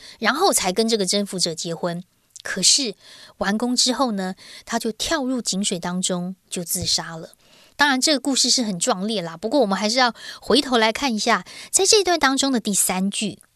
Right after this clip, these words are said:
出现了一个关系词的一个省略，先行词是the Hindu king，那么he到后面句尾可以左右括号。那当然我们知道先行词是这个国王嘛，那么关系词就是who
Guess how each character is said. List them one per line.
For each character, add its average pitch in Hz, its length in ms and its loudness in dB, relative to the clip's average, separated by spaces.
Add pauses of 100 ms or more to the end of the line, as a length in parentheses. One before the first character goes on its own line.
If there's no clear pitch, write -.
(380)
出 349 180 2
现 359 180 4
了 262 80 2
一 247 60 2
个 240 140 -2
关 247 260 0
系 247 220 2
词 - 280 4
的 196 120 -2
一 185 100 -2
个 196 100 0
省 165 380 2
略， 202 260 -2 (380)
先 392 300 4
行 233 240 4
词 208 180 4
是 202 320 2 (280)
the 185 280 4
Hindu 240 800 0
king， 240 520 0 (280)
那 339 80 4
么 277 240 0
he 311 460 2
到 202 380 2
后 285 200 4
面 247 260 0
句 269 260 -2
尾 175 280 -4 (220)
可 - 120 -4
以 208 140 0
左 165 220 -8
右 196 100 0
括 175 240 -2
号。 170 300 -4 (400)
那 277 100 2
当 277 180 2
然 240 80 -4
我 180 60 0
们 175 100 -4
知 214 140 0
道 202 240 4 (260)
先 311 220 2
行 240 180 0
词 214 160 4
是 220 140 0
这 226 140 2
个 185 100 2
国 175 240 -2
王 175 180 0
嘛， 165 320 -6
那 233 120 -4
么 208 80 -2
关 220 200 0
系 240 160 -2
词 - 160 -2
就 185 140 0
是 180 160 0
who 285 560 4